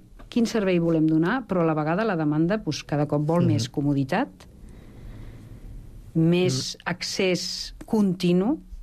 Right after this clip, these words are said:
Speaker 1: i l'accés continu és molt difícil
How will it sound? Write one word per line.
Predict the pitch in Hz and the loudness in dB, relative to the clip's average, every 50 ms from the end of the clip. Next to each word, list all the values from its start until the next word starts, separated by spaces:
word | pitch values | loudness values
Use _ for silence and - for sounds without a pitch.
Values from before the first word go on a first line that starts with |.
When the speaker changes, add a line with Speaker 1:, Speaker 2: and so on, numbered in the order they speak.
| - - - - - - - | -16 -20 -20 -20 -18 -8 -2
Speaker 1:
i | - 160 | 0 2
l'accés | 160 156 - - - 170 160 | 2 2 0 0 -2 -2 0
continu | - 170 160 151 156 170 165 165 151 139 131 - - - - - _ - - - - - | 2 2 2 2 2 2 4 4 2 2 -2 -6 -12 -20 -20 -20 _ -20 -20 -16 -8 -6
és | 160 135 151 | -4 0 4
molt | 170 175 180 190 196 196 185 170 | 4 4 6 6 4 4 4 2
difícil | 160 147 - 160 160 156 - - 254 269 240 - | 2 0 2 0 0 0 0 0 0 0 0 -2